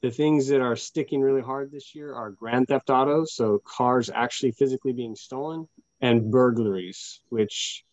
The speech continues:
you know, it's like when a home gets broken into, or it could even be a closed business. Those numbers are both up. Um, so our total property crime numbers are, so they show down nine percent because petty thre-, theft is like the biggest,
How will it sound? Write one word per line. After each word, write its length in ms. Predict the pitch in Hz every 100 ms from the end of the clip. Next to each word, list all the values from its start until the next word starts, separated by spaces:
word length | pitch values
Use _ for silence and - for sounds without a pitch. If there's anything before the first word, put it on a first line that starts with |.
| _
you 100 | 117
know, 80 | 104
it's 100 | 95
like 160 | 104
when 120 | 113 104
a 40 |
home 460 | - 101 117 117 113
gets 160 | 107
broken 320 | - 110 -
into, 300 | 113 107 127
or 240 | 113 113 104
it 80 | -
could 160 | 123
even 220 | 117 107
be 120 | 104 104
a 60 |
closed 420 | - - 113 104 _
business. 480 | 110 107 123 123 - _ _ _ -
Those 200 | 123 127
numbers 280 | 131 127
are 120 | 117 101
both 340 | 117 117 113 -
up. 340 | 156 147 - - _ _ _ _ _ _
Um, 240 | 110 107
so 140 | 104 123
our 100 | 107
total 320 | - 143 135
property 480 | 123 127 123 - 123
crime 260 | - 120
numbers 380 | 120 120 123 120
are, 300 | 113 104 101 -
so 160 | -
they 80 | 113
show 300 | - 165 156
down 480 | 117 113 117 131 127
nine 220 | 127 131
percent 580 | 127 135 - 139 143 -
because 240 | - 110
petty 240 | - 127 120
thre-, 300 | 117 120 - _
theft 280 | 123 120 -
is 180 | 107 -
like 160 | 98 -
the 60 | -
biggest, 520 | 95 107 104 - -